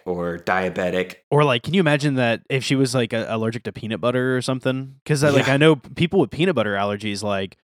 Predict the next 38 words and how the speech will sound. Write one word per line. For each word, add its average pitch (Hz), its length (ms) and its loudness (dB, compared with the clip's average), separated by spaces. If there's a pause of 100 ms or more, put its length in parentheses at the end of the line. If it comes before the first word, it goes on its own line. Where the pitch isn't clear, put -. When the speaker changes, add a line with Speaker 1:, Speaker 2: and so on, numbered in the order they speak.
(100)
Speaker 2:
they 147 100 4
can 180 120 0
walk 160 160 4
into 147 240 2
a 117 100 2
room 123 400 2
that 113 160 -6
had 120 200 -2
peanut 139 260 -2
butter 120 260 0
in 123 100 0
it 98 80 -6
last 110 280 -4
week 107 320 -6
and 113 140 -10
drop 107 300 -6
dead, 98 440 -8 (420)
you 123 120 0
know? 107 220 -2
So 113 400 0 (140)
it - 220 -10
wouldn't, 147 400 2
like, 107 260 -4 (340)
<sighs> - 280 -12
I 135 60 -2
just 139 160 -2
can't 170 140 2
imagine 131 340 0
having 120 340 -2
to 123 80 -4
rely 110 360 -2
on 107 180 -6
food 117 640 -4 (720)
for 131 260 -2
your 113 140 -2
power 107 460 -2
and 123 240 -8
then 110 460 -2